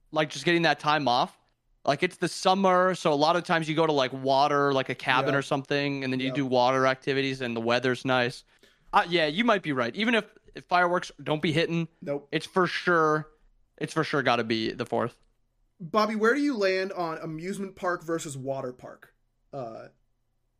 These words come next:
Speaker 2: like, some people are, like, staunchly one or the other. Do you have a
Speaker 1: That's a good question.
Speaker 2: do you have a weigh in here? This is not a random question
Speaker 1: I
Speaker 2: of the week from the Discord, but just for me.
Speaker 1: Uh, this is a good one. E-,
Speaker 2: Okay.
Speaker 1: either, even if it's not, it's a good one. I think I would prefer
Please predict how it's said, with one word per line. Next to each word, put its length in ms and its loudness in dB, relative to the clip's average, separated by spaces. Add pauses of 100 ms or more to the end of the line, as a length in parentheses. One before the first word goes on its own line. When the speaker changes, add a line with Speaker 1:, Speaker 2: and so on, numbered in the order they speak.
(120)
Speaker 2:
like, 280 -6
some 220 -4
people 340 -2
are, 80 -2
like, 240 -6
staunchly 640 -6
one 320 -6
or 200 -6
the 160 -8
other. 380 -14
Do 100 -12
you 140 -6
have 260 -4
a 180 -4
Speaker 1:
That's 120 -6
a 40 -4
good 240 -6
question. 540 0 (100)
Speaker 2:
do 60 -10
you 40 -6
have 80 -6
a 60 -4
weigh 300 -6
in 120 -8
here? 300 -12
This 160 -8
is 60 -10
not 180 0
a 40 -2
random 300 -4
question 220 2
Speaker 1:
I 40 4
Speaker 2:
of 80 -4
the 60 -12
week 160 -12
from 120 -18
the 80 -20
Discord, 360 -14
but 120 -20
just 180 -16
for 80 -20
me. 140 -20 (760)
Speaker 1:
Uh, 140 2
this 140 0
is 40 -2
a 60 -2
good 160 0
one. 380 -4
E-, 100 -2
Speaker 2:
Okay. 80 -8
Speaker 1:
either, 240 -2
even 180 0
if 80 -2
it's 160 -4
not, 220 0
it's 160 -4
a 40 -8
good 140 0
one. 220 0
I 160 4
think 320 -2
I 400 2 (480)
would 300 0
prefer 640 2